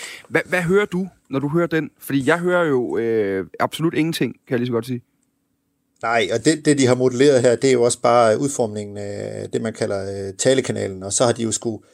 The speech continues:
Speaker 2: finde på et eller andet at føre igennem den her talekanal, en lyd der, og det er jo så mere eller mindre,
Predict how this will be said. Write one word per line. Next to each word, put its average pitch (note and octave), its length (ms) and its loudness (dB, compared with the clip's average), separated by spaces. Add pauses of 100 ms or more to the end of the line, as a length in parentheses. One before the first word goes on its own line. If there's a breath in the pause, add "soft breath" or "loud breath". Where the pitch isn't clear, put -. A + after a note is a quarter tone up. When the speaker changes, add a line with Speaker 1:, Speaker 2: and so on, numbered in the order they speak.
(120)
Speaker 2:
finde A#2+ 240 0
på C3 100 2
et B2+ 60 4
eller B2+ 160 4
andet B2+ 180 0
at A2 100 -2
føre A2 200 -4
igennem A#2+ 240 -4
den A2 140 -2
her G#2+ 120 -4
talekanal, A#2 500 0
en G2+ 140 -8
lyd A#2+ 180 0
der, G#2 200 -2
og G2 80 -10
det A2+ 100 0
er G#2 40 2
jo G2 60 -4
så G#2 120 -2
mere G#2 160 -4
eller G2+ 120 -4
mindre, G#2 340 -2